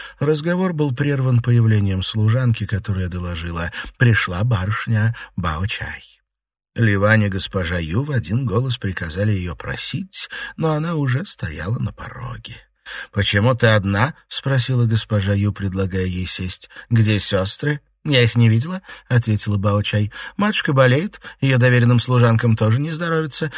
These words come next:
Они не встают с постели, а на других положиться нельзя. Поэтому я вынуждена побыть несколько дней дома. Докладывать об этом старой госпоже и госпоже Ван я не стала. Не столь уж это важное дело, чтобы их беспокоить.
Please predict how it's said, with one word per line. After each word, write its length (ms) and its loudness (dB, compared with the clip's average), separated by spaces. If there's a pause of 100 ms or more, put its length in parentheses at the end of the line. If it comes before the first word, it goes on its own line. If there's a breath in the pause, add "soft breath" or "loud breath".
(120 loud breath)
Они 220 4
не 100 6
встают 380 2
с 80 -6
постели, 480 0
а 80 2
на 120 0
других 400 -2
положиться 480 -4
нельзя. 400 -4 (340 loud breath)
Поэтому 340 0
я 160 6
вынуждена 440 2
побыть 400 0
несколько 440 -2
дней 180 -4
дома. 400 -4 (300 loud breath)
Докладывать 560 2
об 100 4
этом 220 2
старой 340 2
госпоже 460 2
и 40 2
госпоже 420 2
Ван 200 4
я 140 4
не 100 4
стала. 480 -2 (240 loud breath)
Не 140 4
столь 300 2
уж 120 0
это 180 0
важное 420 4
дело, 260 -2
чтобы 320 -8
их 80 -6
беспокоить. 640 -8